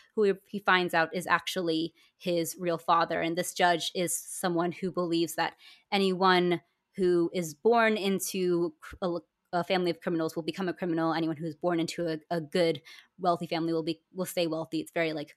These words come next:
old-fashioned, very caste-based ideas. And, um, this, the character played by Raj Kapoor gets accused of, uh, murder, and there's, like, this big courtroom trial where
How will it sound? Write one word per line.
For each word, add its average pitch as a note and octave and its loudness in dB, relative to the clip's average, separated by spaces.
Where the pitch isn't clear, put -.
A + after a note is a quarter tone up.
old-fashioned, D#3+ -2
very D#3 -2
caste-based - 0
ideas. E3 2
And, F3 2
um, E3 4
this, G3 -4
the E3+ 4
character A3 0
played F#3+ -2
by E3+ 2
Raj E3+ 6
Kapoor E3+ 2
gets - -6
accused F3 -4
of, D#3+ -2
uh, D#3+ 4
murder, B3+ 8
and F#3 2
there's, F3 0
like, F3 -4
this - -14
big F3+ -4
courtroom G3 0
trial E3+ 6
where F3 4